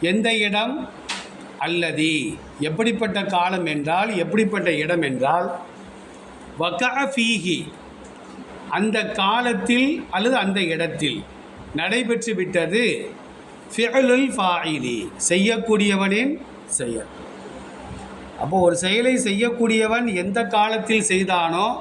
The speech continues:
அந்த காலத்திற்கு மஃபூல் ஃபீஹி. நீ எப்போ நோன்பு வச்ச? நான் ஞாயிற்றுக்கிழமை நோன்பு வச்சேன். அப்ப ஞாயிற்றுக்கிழமை என்பது மஃபூல் ஃபீஹி, இது ஜமான். நீ மதியம் எங்கே லுகர் தொழுதாய்?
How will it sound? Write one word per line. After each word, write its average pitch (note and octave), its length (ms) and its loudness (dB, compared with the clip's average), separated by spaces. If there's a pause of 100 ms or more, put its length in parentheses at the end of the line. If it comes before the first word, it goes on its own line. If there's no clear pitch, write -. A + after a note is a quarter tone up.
(120)
அந்த E3+ 320 0
காலத்திற்கு G3 960 0 (300)
மஃபூல் D#3+ 440 0
ஃபீஹி. B2+ 280 -4 (600)
நீ E3+ 120 6
எப்போ F#3 260 0
நோன்பு A3+ 300 2
வச்ச? A3+ 540 0
நான் E3 140 0
ஞாயிற்றுக்கிழமை G#3 580 -2
நோன்பு D#3+ 340 0
வச்சேன். - 260 -6 (640)
அப்ப G3 200 0
ஞாயிற்றுக்கிழமை A#3 840 0
என்பது A3 360 0
மஃபூல் A3 360 2
ஃபீஹி, C3+ 400 2 (140)
இது G3 180 4
ஜமான். F3+ 680 0 (880)
நீ G3+ 180 6
மதியம் A#3+ 440 4
எங்கே A#3 340 4
லுகர் A#3 320 4
தொழுதாய்? A3+ 560 2